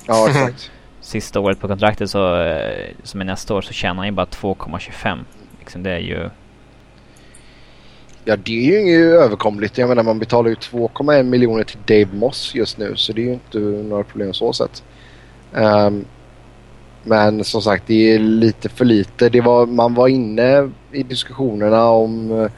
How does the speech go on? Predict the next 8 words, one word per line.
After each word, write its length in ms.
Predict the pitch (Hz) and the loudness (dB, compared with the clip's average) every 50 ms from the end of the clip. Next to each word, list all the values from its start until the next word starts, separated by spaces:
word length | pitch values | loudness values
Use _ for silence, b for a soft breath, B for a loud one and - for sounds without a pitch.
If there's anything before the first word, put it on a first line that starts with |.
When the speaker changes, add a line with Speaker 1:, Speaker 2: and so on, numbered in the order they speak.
| B B B B B B B B - - - | B B B B B B B B -20 -8 0
Speaker 1:
både 440 | 113 117 117 113 104 113 113 117 127 | 2 4 4 4 4 4 4 4 4
Molson 720 | 135 139 135 120 113 104 - - - 113 110 113 113 110 | 4 4 4 4 4 2 0 -2 0 0 0 0 0 0
och, 580 | 110 110 113 110 110 110 110 110 110 110 110 | 2 4 6 6 6 6 6 4 4 4 4
eh, 420 | 110 110 110 110 107 107 107 107 104 104 107 - - - - - - - - - - - - - - | 4 6 6 6 4 4 4 2 0 -2 -8 -14 -20 -20 -20 -20 -20 -20 -20 -20 -20 -20 -20 -16 -8
Hemsky 540 | - 120 123 110 98 92 87 - - - 110 | -2 0 0 0 0 -2 -6 -6 -2 0 2
också, 400 | 104 95 - - - 107 101 104 | 2 2 0 -4 -4 -4 -4 -4
men, 480 | 104 107 107 107 104 104 104 104 104 107 | -4 -2 0 0 0 0 0 -2 -2 0
eh, 220 | 104 104 101 101 | 0 2 2 0